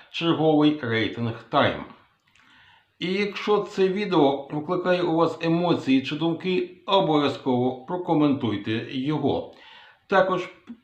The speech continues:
підтримайте канал донатом, долучайтесь до числа спонсорів чи патронів каналу. Андрій Єрмак, вочевидь, звиклий до численних українських нагород і рейтингів, чомусь сприйняв це як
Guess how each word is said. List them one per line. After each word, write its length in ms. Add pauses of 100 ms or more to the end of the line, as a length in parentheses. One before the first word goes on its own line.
(100)
підтримайте 460
канал 480
донатом, 520
долучайтесь 540
до 120
числа 320
спонсорів 840
чи 160
патронів 640 (200)
каналу. 640 (640)
Андрій 260
Єрмак, 600
вочевидь, 640
звиклий 540
до 340
численних 640
українських 520
нагород 580
і 240
рейтингів, 600
чомусь 440
сприйняв 540
це 280
як 420